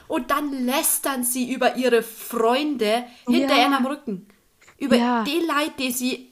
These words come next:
Speaker 1: die sie voreinander als beste Freunde bezeichnen, das sind die, die hintereinander, äh, äh, hinterm Rücken am meisten lästern.
Speaker 2: Ja, ja, ja. Ja, das ist so true.
Speaker 1: Aber dann auf so, so einer richtig krassen Ebene lästern.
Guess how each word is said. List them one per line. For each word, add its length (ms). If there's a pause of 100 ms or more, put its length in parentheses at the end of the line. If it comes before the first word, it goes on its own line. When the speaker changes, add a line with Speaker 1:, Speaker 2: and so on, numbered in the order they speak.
(140)
Speaker 1:
die 100
sie 380
voreinander 1080
als 180
beste 440
Freunde 320
bezeichnen, 580 (340)
das 200
sind 240
die, 100
die 140 (220)
hintereinander, 800 (280)
äh, 80
äh, 480
hinterm 320
Rücken 440 (640)
am 160
meisten 440
lästern. 720 (260)
Speaker 2:
Ja, 220 (140)
ja, 80
ja. 100 (960)
Ja, 220
das 180
ist 80
so 100
true. 220
Speaker 1:
Aber 140
dann 240
auf 180
so, 200 (160)
so 120
einer 180
richtig 460 (340)
krassen 520
Ebene 440
lästern. 560